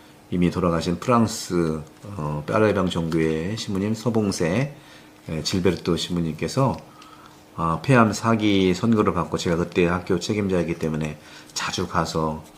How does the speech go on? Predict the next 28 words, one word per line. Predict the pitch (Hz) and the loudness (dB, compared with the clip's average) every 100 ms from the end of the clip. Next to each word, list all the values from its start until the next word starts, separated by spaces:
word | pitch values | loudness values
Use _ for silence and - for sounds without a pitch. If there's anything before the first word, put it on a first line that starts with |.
| - - - | -20 -18 -2
말동무도 | 87 87 80 92 85 80 82 | 2 2 2 0 0 0 -2
해드리고 | 98 101 92 82 | -2 2 2 0
그러는데 | 82 82 85 110 117 80 - - - - - - | -2 -2 -2 0 -2 -4 -14 -20 -20 -20 -18 -6
그분도 | 123 127 123 | 2 4 6
그랬어요. | 113 101 92 90 - - - - - - - - | 6 2 0 -4 -8 -20 -20 -20 -20 -20 -20 -6
"내가 | 95 117 139 151 151 147 - | 6 8 8 8 6 4 6
안 | 127 | 6
아플 | 131 135 117 | 4 2 2
때는 | 120 120 | 4 6
아픈 | 117 165 156 | 6 4 2
사람이 | 156 151 151 | 4 2 2
많이 | 151 156 165 170 | 2 0 2 2
오더니 | 151 131 120 104 90 - - - - | 4 6 6 6 2 -4 -18 -20 -2
내가 | 139 156 160 | 4 8 8
아프니까 | 147 151 143 131 135 120 | 8 6 4 6 4 4
안 | 147 | 6
아픈 | 175 180 160 | 6 6 4
사람이 | 156 156 | 4 4
나한테 | 147 151 147 | 4 4 4
많이 | 139 135 | 4 4
온다." | 135 131 139 104 90 - - - - - - - - | 4 2 2 0 -4 -16 -20 -20 -20 -20 -20 -20 -4
아픔과 | - - - 160 139 123 131 127 120 117 - - - - - | 0 0 2 4 4 6 8 8 6 0 -12 -20 -20 -20 -4
건강함은 | - 117 120 104 101 110 104 | 4 8 8 8 6 4 4
늘 | 123 156 | 4 4
만나게 | 113 107 127 | 2 2 0
돼 | 131 98 | 0 -2
있는 | 104 120 | 0 -2
거예요. | 107 117 131 | 0 -2 -4